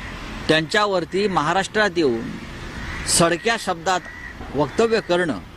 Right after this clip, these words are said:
हे भारतीय जनता पक्षाच्या महाराष्ट्राच्या नेत्यांना आवडलंय का,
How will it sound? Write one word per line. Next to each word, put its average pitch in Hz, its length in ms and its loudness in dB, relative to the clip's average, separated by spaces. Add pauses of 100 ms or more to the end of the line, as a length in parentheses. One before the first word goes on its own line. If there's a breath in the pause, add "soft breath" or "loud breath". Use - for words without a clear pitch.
(1400)
हे 202 240 6
भारतीय 127 420 0
जनता 170 320 2
पक्षाच्या 160 600 0
महाराष्ट्राच्या 156 640 0
नेत्यांना 165 340 2
आवडलंय 208 360 4
का, 127 280 -2